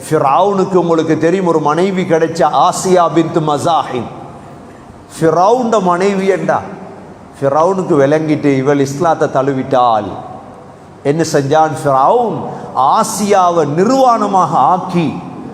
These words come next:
ஆசியாவுடைய நாலு கம்பை நாட்டி, ரெண்டு கையை ரெண்டு கம்புலையும்,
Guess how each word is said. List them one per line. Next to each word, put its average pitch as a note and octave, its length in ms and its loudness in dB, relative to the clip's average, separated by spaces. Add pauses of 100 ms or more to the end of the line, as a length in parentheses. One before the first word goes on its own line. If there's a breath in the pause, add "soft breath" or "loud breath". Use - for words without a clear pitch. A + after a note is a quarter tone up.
(160)
ஆசியாவுடைய F#3+ 1300 2 (560)
நாலு G#3+ 640 2 (220)
கம்பை A3+ 560 0
நாட்டி, F3 600 0 (340)
ரெண்டு C4+ 560 0
கையை A#3 400 0
ரெண்டு G#3 460 0
கம்புலையும், G3+ 680 2